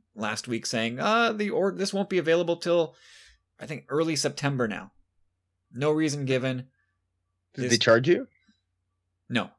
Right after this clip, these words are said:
Speaker 1: no, you don't get charged until it ships. But, uh,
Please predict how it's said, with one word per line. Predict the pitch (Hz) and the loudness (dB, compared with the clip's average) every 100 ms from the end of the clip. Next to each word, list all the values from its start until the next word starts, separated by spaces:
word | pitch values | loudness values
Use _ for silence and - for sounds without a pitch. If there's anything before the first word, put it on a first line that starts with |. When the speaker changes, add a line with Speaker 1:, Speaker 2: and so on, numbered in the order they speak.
| - | -8
Speaker 1:
no, | 113 | -2
you | 113 | 0
don't | 123 | -2
get | 123 - | -4 -4
charged | 117 113 | -4 -4
until | 110 107 107 | -6 -8 -10
it | 101 - | -10 -10
ships. | - 82 - - - _ _ - _ _ _ _ _ _ _ _ _ _ - - | -8 -8 -8 -12 -14 _ _ -20 _ _ _ _ _ _ _ _ _ _ -20 -20
But, | 104 117 117 | -10 -8 -6
uh, | 131 120 | -4 -2